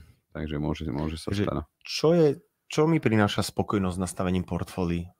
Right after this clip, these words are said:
Speaker 2: Že tam bude každý rok najlepšia výkonnosť najlepšieho? A akože to je
Speaker 1: To aj, to
Speaker 2: akože
Speaker 1: ani nie je cieľ, to sa
Speaker 2: básnická
Speaker 1: nikdy nepodarí,
Speaker 2: otázka, ja
Speaker 1: hej.
Speaker 2: viem, a to je básnická otázka, pretože si pamätám v roku, my sme mali aj akože podľa mňa kvalitná služba, oddelenie elit, kvalitná služba,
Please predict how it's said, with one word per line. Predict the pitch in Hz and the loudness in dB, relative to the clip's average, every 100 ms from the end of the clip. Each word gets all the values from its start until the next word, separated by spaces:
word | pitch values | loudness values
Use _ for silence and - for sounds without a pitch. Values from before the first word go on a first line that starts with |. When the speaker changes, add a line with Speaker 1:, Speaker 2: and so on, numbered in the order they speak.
| 92 | -6
Speaker 2:
Že | 92 | 2
tam | 101 | 4
bude | 98 95 | 6 4
každý | - 98 101 104 101 | 4 2 6 6 8
rok | 95 | 8
najlepšia | 95 101 98 - | 8 6 4 0
výkonnosť | 98 92 131 139 110 | 0 0 -2 -2 -2
najlepšieho? | 101 98 - 135 123 _ - - - _ _ _ _ _ - 101 | -4 -4 -4 -6 -6 _ -16 -16 -16 _ _ _ _ _ -18 -6
A | 92 95 110 | 2 4 4
akože | 123 117 - | 2 0 2
to | |
je | 113 101 | 4 10
Speaker 1:
To | 110 | 12
aj, | 104 101 | 12 12
to | 131 | 12
Speaker 2:
akože | 123 | 12
Speaker 1:
ani | 131 | 12
nie | 139 120 | 12 12
je | - | 12
cieľ, | 113 | 10
to | 120 | 12
sa | 127 | 10
Speaker 2:
básnická | 127 | 10
Speaker 1:
nikdy | 151 101 | 10 10
nepodarí, | 101 107 90 | 10 8 8
Speaker 2:
otázka, | 85 | 6
ja | 110 98 | 4 4
Speaker 1:
hej. | 101 | 2
Speaker 2:
viem, | 185 - | -4 -10
a | - 101 | -8 -2
to | |
je | 107 | 4
básnická | 98 98 113 - 101 | 4 4 -2 0 0
otázka, | 95 113 - 151 147 | 0 -2 -2 -2 -2
pretože | - 117 - 107 107 | 2 2 2 0 0
si | - | -2
pamätám | 113 101 104 - 131 147 117 | 0 2 2 -2 -4 -2 -2
v | |
roku, | 107 113 104 - - | -2 -2 -4 -10 -10
my | 190 | -2
sme | 180 139 | 2 4
mali | 143 | 6
aj | 127 92 - | 6 4 -4
akože | 104 95 - _ _ _ _ _ _ _ _ _ | -4 -2 -4 _ _ _ _ _ _ _ _ _
podľa | 104 101 101 | 0 2 2
mňa | 90 - - | 0 -4 2
kvalitná | 104 113 156 156 151 135 | 8 8 8 2 2 2
služba, | - 120 117 123 135 - - - | 2 0 2 4 4 2 -12 -8
oddelenie | 95 92 92 95 | -4 -2 0 0
elit, | 117 - - | -2 -4 -4
kvalitná | - 120 143 - 117 | 6 6 6 2 0
služba, | - - 113 117 123 120 | 0 -4 -4 4 6 6